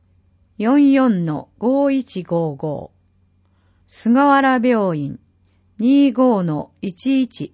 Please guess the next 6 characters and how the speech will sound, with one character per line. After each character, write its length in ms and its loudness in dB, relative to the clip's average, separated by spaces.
七 360 -4
一。 460 -16
二 200 2
十 320 -2
二 360 -4
日、 380 -10